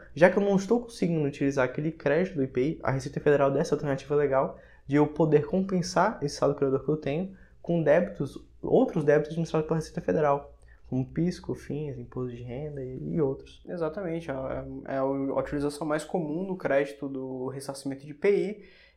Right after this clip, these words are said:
Speaker 2: e deve ser feito através de outra declaração. Não dá pra você fazer tudo em uma declaração. Primeiro você faz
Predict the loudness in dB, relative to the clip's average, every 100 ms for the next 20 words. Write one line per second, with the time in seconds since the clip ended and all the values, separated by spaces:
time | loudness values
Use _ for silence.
0 | -10 2 6 6 2 0 0 0 0 0
1 | 0 -2 0 0 -2 -6 -2 2 2 0
2 | -4 -2 -2 -2 -2 -2 -4 -4 -6 -10
3 | _ _ -18 -14 -14 -12 -6 -2 -2 -2
4 | -6 -8 -8 -6 -6 -6 -6 -4 -4 -6
5 | -6 -6 -6 -8 -10 -8 -6 -6 -6 -8
6 | -10 -6 -2 -2 -4